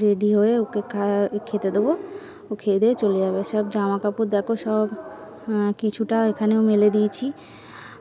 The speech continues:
ও, মানে যেগুলো খুবই দরকার, কালকে আবার পরবো, সেগুলো তো একটু শুকাতে হবে। এখানে বৃষ্টি হচ্ছে দেখো, টি-,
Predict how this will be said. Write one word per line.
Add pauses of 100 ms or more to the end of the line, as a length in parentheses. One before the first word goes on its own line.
(140)
ও, (200)
মানে
যেগুলো (360)
খুবই
দরকার, (420)
কালকে
আবার
পরবো,
সেগুলো
তো
একটু
শুকাতে
হবে। (1300)
এখানে
বৃষ্টি
হচ্ছে
দেখো, (120)
টি-,